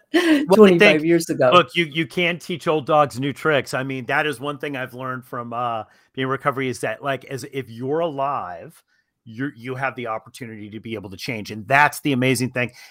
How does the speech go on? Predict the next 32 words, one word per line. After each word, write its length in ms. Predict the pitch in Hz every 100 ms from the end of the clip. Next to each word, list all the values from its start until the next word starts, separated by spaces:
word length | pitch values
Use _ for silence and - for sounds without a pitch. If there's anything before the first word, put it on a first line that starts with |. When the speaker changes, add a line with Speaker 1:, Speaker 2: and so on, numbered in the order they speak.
| -
Speaker 1:
And 120 | 139
that's 180 | 214 -
the 60 |
kind 180 | 214 214
of 80 | 175
stuff 220 | - 160
that 140 | - 143
we 100 | 139
wanna 200 | 139 127
bring 380 | 113 131 123 120
out, 360 | - 127 120 110 _
uh, 480 | 120 120 113 107 101 _ _ _ -
you 100 | 131
know, 200 | 127 123
in 220 | 143 139
this 140 | 135 127
show. 460 | - 147 113 92 - - _ -
Um, 480 | 147 143 139 131 131 _ -
you 160 | 131
know, 200 | 160 139 -
amazing 800 | 143 147 147 175 185 143 165 147 -
episode, 680 | 139 156 143 - 139 135 127
Christina. 480 | - 135 - 139 120 135
I, 140 | 143 -
I, 140 | 143
we've 280 | 123 151 117
got 220 | 175 151
much 240 | 151 156
more 120 | 147 131
show 240 | - 120
ahead, 320 | 107 110 95
guys. 340 | - 98 92